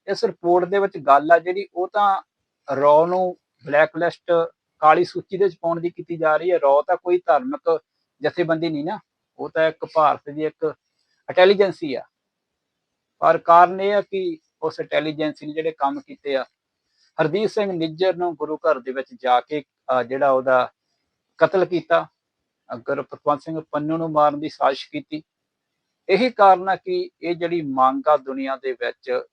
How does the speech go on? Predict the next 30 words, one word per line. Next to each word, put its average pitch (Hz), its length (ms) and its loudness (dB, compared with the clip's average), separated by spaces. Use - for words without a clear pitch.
ਕੇਰਾਂ 160 220 2
ਉੱਠਣੀ 180 320 -6
ਹੁਣ 180 140 -6
ਸ਼ੁਰੂ 185 260 -6
ਹੋ 123 100 -10
ਗਈ 123 180 -12
ਆ 156 80 -8
ਵੀ 165 100 -2
ਰॉ 151 280 6
ਨੂੰ 170 140 0
ਕਾਲੀ 165 360 4
ਸੂਚੀ 160 500 -8
ਦੇ 160 80 -6
ਵਿੱਚ 143 280 -8
ਪਾਇਆ 120 200 -6
ਜਾਵੇ। - 260 -18
ਸੋ 147 420 -4
ਸਾਰੇ 165 540 2
ਨਿਗਾਹ 160 280 4
ਟਿਕਾ 160 220 0
ਕੇ 170 120 -8
ਬੈਠੇ 147 300 -8
ਸੀ 151 180 -12
ਅਮਰੀਕਾ 139 440 -4
ਦੇ 139 140 -6
ਵੱਲੋਂ 127 440 -8
ਜਿਹੜਾ 131 300 -4
ਕੀ 143 320 -8
ਜਵਾਬ 117 360 -6
ਆਊਗਾ, - 360 -16